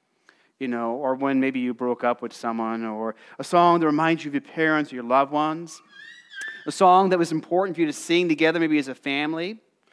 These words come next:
You know, we have these things that just trigger memories for us, that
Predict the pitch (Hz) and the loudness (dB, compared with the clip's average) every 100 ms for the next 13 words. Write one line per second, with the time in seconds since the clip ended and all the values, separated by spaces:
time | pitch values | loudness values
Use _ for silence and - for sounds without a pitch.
0 | _ - - - 202 202 214 254 226 - | _ -20 -14 0 4 6 8 6 4 2
1 | 247 220 214 202 214 - - 294 240 208 | 2 4 4 2 -2 -8 0 2 4 6
2 | 214 190 175 202 233 277 208 175 160 - | 4 2 4 6 6 6 6 6 4 0
3 | 151 135 135 202 | 2 2 4 2